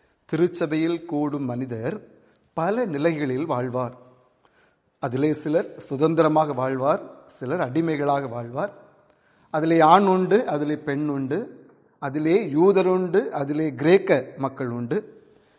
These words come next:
இவை அனைத்துமே ஒன்றுக்கு ஒன்று எதிரானது. சுதந்திரமான மக்களுக்கு உணர்வு வித்தியாசம், அடிமைகளின் உணர்வு வித்தியாசம்.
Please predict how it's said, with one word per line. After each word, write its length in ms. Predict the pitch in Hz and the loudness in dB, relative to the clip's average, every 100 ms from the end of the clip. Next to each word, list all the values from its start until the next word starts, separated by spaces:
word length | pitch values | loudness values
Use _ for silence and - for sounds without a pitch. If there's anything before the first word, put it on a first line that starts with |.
| _ _ | _ _
இவை 300 | 165 202 214 | 0 10 10
அனைத்துமே 800 | 165 160 247 262 - 196 170 254 | 10 8 6 4 0 2 2 2
ஒன்றுக்கு 880 | - 147 160 214 247 247 247 160 139 | -2 0 2 2 0 -2 -6 -6 -2
ஒன்று 340 | 139 208 185 | -2 -2 -4
எதிரானது. 1160 | 277 135 127 135 208 175 147 143 120 135 170 120 - - _ _ _ _ _ _ - | -6 -6 -6 0 6 8 8 6 0 0 0 -2 -10 -20 _ _ _ _ _ _ -12
சுதந்திரமான 760 | - 156 196 190 185 185 196 | -2 2 4 6 10 10 10
மக்களுக்கு 800 | 180 160 - 202 175 196 254 - | 6 0 2 2 2 0 0 -2
உணர்வு 320 | 143 165 185 165 | 0 2 4 2
வித்தியாசம், 760 | 127 170 156 151 151 196 214 | 0 2 6 4 2 -6 -6
அடிமைகளின் 760 | 127 131 180 190 185 180 156 | -8 0 0 2 2 2 2
உணர்வு 300 | 135 147 143 | 0 0 0
வித்தியாசம். 720 | 202 - 139 127 131 127 127 | -4 -6 -4 -2 -2 -6 -12